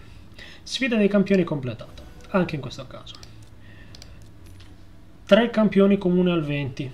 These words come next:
Stesso discorso. Portarli al grado tre. E poi potenzia un campione raro a livello trenta. Noi ce l'abbiamo, un campione raro, che è lei. Però l'abbiamo già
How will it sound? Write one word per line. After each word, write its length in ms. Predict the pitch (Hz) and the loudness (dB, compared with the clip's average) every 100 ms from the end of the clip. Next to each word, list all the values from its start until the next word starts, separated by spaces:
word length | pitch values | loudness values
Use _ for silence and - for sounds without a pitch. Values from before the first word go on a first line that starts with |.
| - | -14
Stesso 420 | - - - 139 | -8 -6 -4 -4
discorso. 680 | 131 - 135 131 - 147 - - | -6 -6 -6 -6 -4 -6 -6 -12
Portarli 380 | 131 127 131 127 | -10 -6 -4 -4
al 80 | 127 | -4
grado 280 | 135 143 | -2 -2
tre. 300 | - 175 - - - - - - - - - - - - | 2 2 0 -12 -20 -20 -20 -20 -20 -20 -20 -20 -20 -2
E 100 | 220 | 2
poi 200 | 175 131 | 4 2
potenzia 420 | 160 226 196 156 | 2 4 2 2
un 60 | 139 | 0
campione 340 | 156 214 254 | 0 2 4
raro 340 | 196 170 170 | 4 4 0
a 160 | - 165 | 2 2
livello 420 | 160 156 151 147 | 4 4 2 0
trenta. 560 | - 139 135 131 - - - - - - - - - - - - - - | -2 -2 -4 -4 -6 -6 -18 -20 -20 -20 -20 -20 -20 -20 -20 -20 -20 -12
Noi 200 | 139 175 | -4 -4
ce 160 | - 131 | -4 -8
l'abbiamo, 440 | 127 156 165 165 | -6 -6 -4 -4
un 80 | 127 | -6
campione 400 | 131 123 156 196 | -8 -8 -4 -2
raro, 360 | 139 156 160 - - - - - - - | -2 -4 -4 -8 -16 -16 -14 -10 -10 -10
che 180 | - 135 | -10 -6
è 240 | 139 156 156 - | -4 -4 -6 -4
lei. 520 | 151 214 147 107 107 - - - - - - - - - - - - - - - - - - - - - - - - | 0 2 0 -4 -12 -18 -20 -20 -20 -20 -20 -20 -20 -20 -20 -20 -20 -20 -20 -20 -20 -20 -20 -20 -20 -20 -20 -20 -20
Però 240 | - 185 233 | -6 -4 -4
l'abbiamo 680 | 123 113 117 117 117 113 | -6 -8 -8 -8 -8 -10
già 360 | 110 139 139 147 | -8 -8 -8 -10